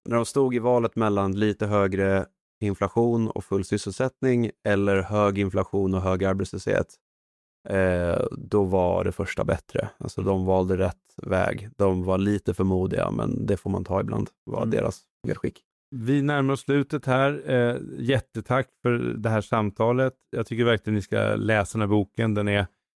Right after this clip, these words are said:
Speaker 3: som någon sa, den är föredömligt kort och klar, eh, och i sin, liksom, redogörelse. Den finns på, i bokhandeln, den finns på Verbals förlags hemsida och Katalys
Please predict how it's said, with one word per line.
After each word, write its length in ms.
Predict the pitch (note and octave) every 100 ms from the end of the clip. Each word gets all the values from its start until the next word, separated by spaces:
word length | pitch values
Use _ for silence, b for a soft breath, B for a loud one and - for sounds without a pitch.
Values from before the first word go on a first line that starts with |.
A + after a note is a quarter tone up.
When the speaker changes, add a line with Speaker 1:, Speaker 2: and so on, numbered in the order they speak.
| _ _ -
Speaker 3:
som 80 | A2
någon 180 | A2 A#2+
sa, 200 | - G#2+
den 200 | G2 G2
är 60 |
föredömligt 640 | F#2 - A#2 G#2+ G#2+ G#2 -
kort 400 | - C3 - -
och 120 | A2 - -
klar, 560 | - A2+ G#2 G2 - -
eh, 80 | B2
och 180 | -
i 120 | - G#2
sin, 240 | A2 G#2
liksom, 320 | G2 G2+ G#2+
redogörelse. 640 | A2 A2 G#2 G#2 G#2+ G#2 G#2+
Den 160 | G#2
finns 380 | - G#2 G2 - _
på, 240 | F#2+ F#2 G#2+
i 60 |
bokhandeln, 600 | G2+ A2+ - G#2+ A#2 A2
den 100 | G#2+
finns 180 | F#2 G2
på 80 | G#2
Verbals 720 | F#2+ G2+ G2+ G#2 F#2+ - - _
förlags 380 | A2 G#2+ G2+ -
hemsida 400 | A2 F#2 A2 G#2
och 80 | F#2+
Katalys 440 | G#2 G#2 G2+ F#2+